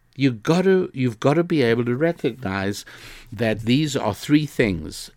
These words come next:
that govern our decisions. These things shape our choices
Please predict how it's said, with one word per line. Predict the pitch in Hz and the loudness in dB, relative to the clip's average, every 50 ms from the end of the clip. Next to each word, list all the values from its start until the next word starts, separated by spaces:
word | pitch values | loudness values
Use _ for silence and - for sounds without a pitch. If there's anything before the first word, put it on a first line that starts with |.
| - - | -10 -2
that | 107 117 107 95 92 87 | 2 2 2 2 2 0
govern | 113 110 113 107 117 113 113 104 - | 0 2 2 2 2 0 -2 -2 -2
our | 107 104 104 | -2 -2 -2
decisions. | 90 90 104 92 - - 131 113 95 - 92 82 - - - - - | -2 -4 -6 -6 -4 -2 0 0 0 -2 -6 -10 -14 -18 -20 -14 -6
These | 107 120 147 180 185 - - | -4 -2 -2 -2 -4 -6 -4
things | - 170 151 113 104 104 107 104 - - - - - - - - _ _ | 0 2 2 4 4 2 0 -2 -4 -8 -16 -20 -20 -20 -20 -20 _ _
shape | - - - - - - - 170 175 - - - _ - - - - - - - _ _ _ _ - - - - | -8 -4 -2 0 0 2 2 2 2 0 0 -4 _ -20 -20 -18 -18 -18 -18 -20 _ _ _ _ -10 -10 -4 0
our | - 101 98 | 0 0 0
choices | - - - - 143 131 131 123 - - 127 123 120 113 107 - | -2 -4 0 4 6 6 6 4 2 -2 0 0 0 -2 -4 -8